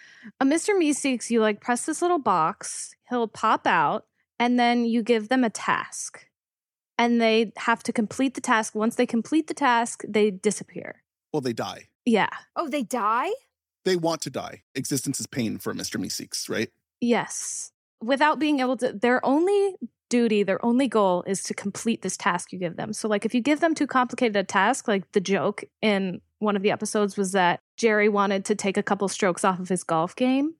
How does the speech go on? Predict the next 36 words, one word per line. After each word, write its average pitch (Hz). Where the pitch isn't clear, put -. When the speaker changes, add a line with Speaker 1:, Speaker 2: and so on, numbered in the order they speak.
Speaker 1:
The 208
Meeseeks 233
could 196
not 180
figure 180
out -
how 190
to 165
do 165
this. 220
And 208
so 226
they 196
kept -
making 202
more 190
Meeseeks 240
to 220
help. 190
Speaker 3:
To 302
try 277
to 254
figure 247
out 226
how 226
to 226
get 214
him 208
to -
take 208
strokes 202
off 196
of 190
his 185
golf 185
game? 262